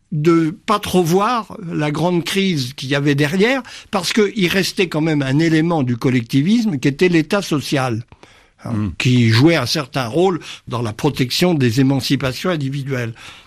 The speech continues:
Speaker 1: Et aujourd'hui, on est dans une crise beaucoup plus profonde, qui est le dénouement, d'une certaine manière, c'est le, la crise, avec la crise de l'État social,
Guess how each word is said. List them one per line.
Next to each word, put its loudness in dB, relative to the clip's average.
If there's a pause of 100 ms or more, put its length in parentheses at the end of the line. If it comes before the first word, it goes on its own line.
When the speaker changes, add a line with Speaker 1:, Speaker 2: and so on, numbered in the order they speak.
(260)
Speaker 1:
Et 6
aujourd'hui, 2 (100)
on 2
est 2
dans 0
une 0 (320)
crise 0 (420)
beaucoup 4
plus 2
profonde, -2 (400)
qui 2
est 4
le 4
dénouement, 2 (120)
d'une -2
certaine -2
manière, 2 (380)
c'est -2 (240)
le, 0
la 0
crise, 2 (380)
avec 2
la 2
crise 0
de 4
l'État 0
social, -2